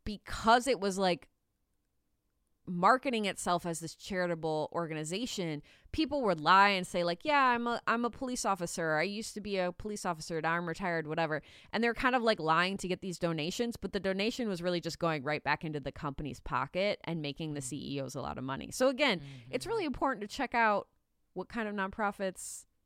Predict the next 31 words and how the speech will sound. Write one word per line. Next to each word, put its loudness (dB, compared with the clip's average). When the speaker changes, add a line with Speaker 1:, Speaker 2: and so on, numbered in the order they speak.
Speaker 1:
you're -4
donating -4
money -4
to. -6
And -4
this -4
is -8
Speaker 2:
Mm. -12
Speaker 1:
technically -6
a -6
nonprofit, -2
and -6
they're 0
distributing -6
child 0
pornography -4
by 0
accident -2
because -8
they -4
don't -2
care 0
enough 0
to -2
look -4
into -6
Speaker 2:
<laughs> -4
Speaker 1:
it. -12
Speaker 2:
And -6
they're -2
d-, -6